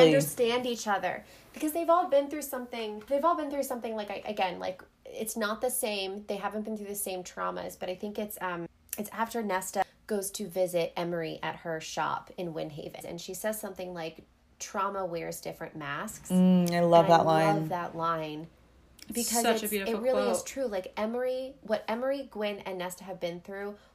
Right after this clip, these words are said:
Speaker 1: are all very different experiences, but they all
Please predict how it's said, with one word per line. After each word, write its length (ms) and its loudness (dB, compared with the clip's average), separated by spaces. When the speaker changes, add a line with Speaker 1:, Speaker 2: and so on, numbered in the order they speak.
Speaker 1:
are 180 0
all 200 4
very 280 -2
different 380 -6
experiences, 880 -10
but 120 0
they 260 -6
all 540 4